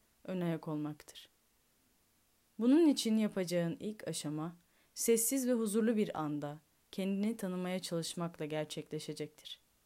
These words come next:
Bu aynı zamanda sahip olduğun ve olmak istediklerini fark etmene yardımcı olacaktır.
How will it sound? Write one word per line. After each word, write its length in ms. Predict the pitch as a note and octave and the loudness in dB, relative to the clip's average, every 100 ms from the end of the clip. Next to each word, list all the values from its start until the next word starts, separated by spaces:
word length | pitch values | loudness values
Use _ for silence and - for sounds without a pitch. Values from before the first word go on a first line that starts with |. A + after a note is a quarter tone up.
| _ _ _ _ _ _ _ | _ _ _ _ _ _ _
Bu 100 | - - | -4 2
aynı 320 | G#3 C4+ A#3 | 4 6 4
zamanda 640 | F3 E3+ D#3 D#3 E3+ G#3+ - _ | 2 0 0 -2 -4 -6 -12 _
sahip 480 | - - F3+ G#3 G#3 | -10 -2 0 0 -2
olduğun 500 | E3+ E3 F3 E3+ F3 - _ - | -4 -2 -2 -2 -4 -12 _ -2
ve 80 | G3 | 2
olmak 380 | G#3 G3+ A3 - | 2 2 0 0
istediklerini 640 | - F#3 E3 - F3 G3 | -2 0 -2 -2 0 0
fark 360 | G#3+ F#3+ F3+ F3 | -2 -2 -2 -2
etmene 320 | E3+ D#3+ D#3+ | -4 -4 -2
yardımcı 520 | D#3 D3+ D3 D3+ D3+ | -2 -4 -4 -6 -4
olacaktır. 640 | D3 C#3+ D3 - - - | -6 -6 -8 -10 -18 -20